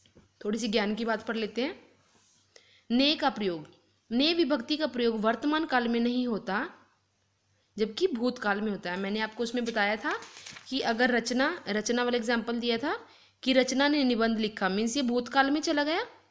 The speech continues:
तो इसलिए यहाँ पर ने लगाया है। अब रचना निबंध लिख रही है, ऐसे ही देखो यहाँ पर रमा पुस्तक पढ़ती है,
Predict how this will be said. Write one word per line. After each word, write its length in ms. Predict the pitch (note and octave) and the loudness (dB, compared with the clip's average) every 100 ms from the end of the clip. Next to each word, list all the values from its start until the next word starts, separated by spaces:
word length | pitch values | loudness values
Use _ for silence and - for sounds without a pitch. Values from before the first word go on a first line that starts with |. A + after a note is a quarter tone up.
| - | -16
तो 80 | - | -8
इसलिए 360 | A#3+ B3 C4+ | -6 -2 0
यहाँ 180 | C4+ B3+ | 0 0
पर 140 | C4 G#4+ - G#3+ | 0 -2 -4 -2
ने 240 | G#3 G3 | 0 2
लगाया 320 | F#3+ F3+ D#3+ | 0 -2 -6
है। 180 | F3 F3+ - _ - - - | -8 -10 -14 _ -20 -10 -2
अब 180 | A#3 | 2
रचना 480 | C4 A3 G#3+ B3 D4 | 2 2 0 2 2
निबंध 360 | D#4+ C#4 C4+ C4+ | 2 2 4 4
लिख 260 | A#3 A#3+ | 4 4
रही 300 | C#4+ C4 A#3+ | 4 4 4
है, 260 | A#3 E3 - - - _ _ _ _ _ _ _ _ _ - | 2 0 -4 -20 -20 _ _ _ _ _ _ _ _ _ -2
ऐसे 260 | A3+ A#3 C#4 | -2 0 0
ही 280 | D#4+ A4+ - _ _ _ | 0 -2 -8 _ _ _
देखो 180 | G#3 A3+ | -4 0
यहाँ 180 | C4 A3+ | 2 2
पर 380 | G3 B3 - - | 0 -4 -4 -6
रमा 360 | G#3 A3+ A#3+ C4+ | 0 2 4 4
पुस्तक 400 | C4+ C4 D4 - | 2 -2 -4 -2
पढ़ती 380 | A#3 - A3 G#3 | -2 -2 -4 -4
है, 220 | D#3+ | -6